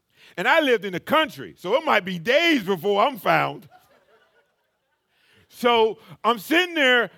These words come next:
on the side of the road, had no warning that I was about to run out of gas. But there were signs that they were present that if I would have paid attention to,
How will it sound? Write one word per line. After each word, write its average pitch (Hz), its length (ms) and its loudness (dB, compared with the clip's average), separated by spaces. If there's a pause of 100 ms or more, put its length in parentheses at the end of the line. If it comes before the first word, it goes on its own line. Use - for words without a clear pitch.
(140)
on 208 80 -2
the 214 80 -4
side 277 420 2
of 320 80 -2
the 302 140 -4
road, 156 380 -4 (1400)
had 214 340 0
no 349 440 0
warning 160 480 -6 (160)
that 160 120 -4
I 175 40 0
was 156 80 -2
about 139 140 -6
to 127 60 -12
run 185 160 -8
out 165 160 2
of 143 80 -8
gas. 110 280 -8 (1300)
But 208 160 -2
there 262 120 4
were 214 100 -2
signs 190 1080 -2 (2000)
that 180 140 -8
they 220 80 2
were 196 160 -4
present 202 560 -2 (680)
that 175 80 -8
if 175 100 -4
I 254 60 0
would 233 120 -2
have - 80 -10
paid 214 220 0
attention 214 520 -2
to, 175 360 -8